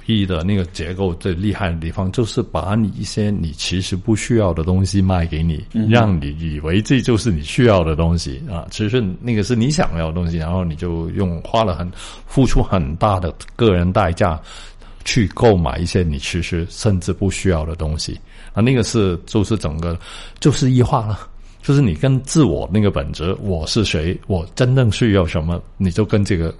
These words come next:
Speaker 1: 隔离了，你甚至感受不到你自，真正的需要是在哪里。啊，那个是一个我觉得非常严重的一个，一个困难。我这样，现在我在跟，跟你说，Steve，你也知道啊，在我们，我跟你的生活里面，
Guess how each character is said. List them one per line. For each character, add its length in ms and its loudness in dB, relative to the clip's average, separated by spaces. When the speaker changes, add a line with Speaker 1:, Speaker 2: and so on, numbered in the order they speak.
Speaker 1:
隔 220 -2
离 160 0
了， 100 -4
你 80 -2
甚 180 2
至 220 0
感 240 -6
受 220 2
不 180 2
到 340 2
你 200 0
自， 200 2
真 240 2
正 240 2
的 80 0
需 200 0
要 180 2
是 140 -4
在 180 -2
哪 220 -8
里。 100 -12
啊， 100 0
那 160 4
个 80 4
是 340 0
一 140 -2
个 320 -2
我 240 -8
觉 120 -4
得 80 0
非 180 -2
常 180 0
严 200 -2
重 240 -2
的 140 -6
一 140 -6
个， 280 -8
一 120 -6
个 120 -6
困 240 -6
难。 200 -8
我 140 0
这 100 2
样， 140 2
现 220 2
在 60 2
我 120 0
在 140 2
跟， 260 2
跟 100 2
你 100 2
说， 280 2
Steve， 300 -4
你 80 0
也 140 2
知 100 -2
道 160 2
啊， 160 -2
在 140 2
我 160 -2
们， 240 -4
我 100 -2
跟 180 2
你 60 2
的 140 0
生 200 2
活 80 6
里 140 2
面， 180 2